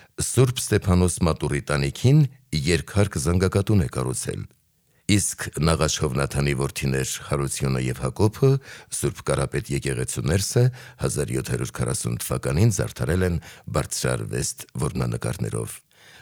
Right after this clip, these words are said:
Պահպանված հատվածներից արժեքավոր են Աստվածածնի, Պողոս և Պետրոս առաքյալների դիմապատկերները։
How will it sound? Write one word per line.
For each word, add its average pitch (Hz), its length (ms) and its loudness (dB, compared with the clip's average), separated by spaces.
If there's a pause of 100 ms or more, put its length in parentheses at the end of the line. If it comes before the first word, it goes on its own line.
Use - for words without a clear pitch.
Պահպանված 101 640 4 (160)
հատվածներից 90 800 2 (100)
արժեքավոր 78 640 0
են 78 160 2 (380)
Աստվածածնի, 71 1000 -2 (480)
Պողոս 82 460 2
և 90 220 0
Պետրոս 65 560 -4
առաքյալների 64 760 -4 (160)
դիմապատկերները։ 64 1000 -4